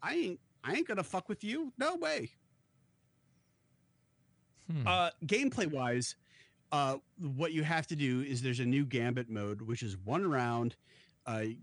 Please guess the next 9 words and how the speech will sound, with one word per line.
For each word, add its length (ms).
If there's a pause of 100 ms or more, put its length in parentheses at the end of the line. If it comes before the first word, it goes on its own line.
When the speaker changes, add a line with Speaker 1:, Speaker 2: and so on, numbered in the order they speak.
Speaker 1:
go 240
in, 320 (640)
take 260
your 120
role, 480 (240)
uh, 100
which 260
can 140
be 400